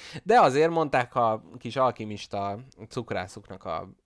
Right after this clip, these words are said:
hátsó szobába, hogy hát azért van kis életelixír, kéne, mert magamtól úgy érzem, hogy nem megy ez az örök élet.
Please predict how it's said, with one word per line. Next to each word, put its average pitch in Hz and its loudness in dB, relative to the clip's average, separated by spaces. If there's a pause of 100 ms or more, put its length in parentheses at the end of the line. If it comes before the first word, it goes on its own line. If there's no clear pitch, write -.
hátsó 117 -14
szobába, 147 -2
hogy 95 -12
hát 135 -14
azért 95 -16
van 98 -18
kis 107 -20
életelixír, 104 -12
kéne, 131 4
mert 117 -4
magamtól 117 -2
úgy 127 -6
érzem, 113 -4
hogy 120 -4
nem 131 0
megy 107 -6
ez 101 -8
az 104 -8
örök 95 -10
élet. 240 -2